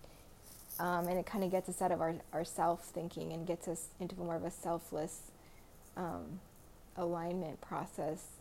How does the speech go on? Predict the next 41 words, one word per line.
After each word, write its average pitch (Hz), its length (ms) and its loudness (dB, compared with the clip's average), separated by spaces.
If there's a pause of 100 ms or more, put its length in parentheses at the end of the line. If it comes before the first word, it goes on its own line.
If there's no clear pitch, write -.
(260)
that 170 380 4
ends 190 180 2
up 170 80 4
making 180 240 2
us 160 120 0
happier, - 440 2
happier 175 420 0
anyway. 185 440 4 (1200)
So 285 200 12
all 262 200 12
that 285 180 12
being 269 200 12
said, 180 380 12
I - 80 10
wanna 220 180 8
encourage 247 340 8
you 247 100 6
today, 180 360 8
if 175 180 2
you 208 60 4
feel 220 200 2
disappointed, 175 800 2 (500)
you 175 160 4
feel 208 400 6
maybe 190 440 4 (120)
a 180 80 4
void 180 360 6
in 175 140 4
your 175 140 2
life, 165 400 4
or 165 60 0
you're 170 140 2
ready 196 220 6
for 202 200 2
something 185 420 0 (100)
all 170 200 10
refreshing 185 640 4
like 175 200 2
a 165 60 -2
move 196 600 8
or 160 280 2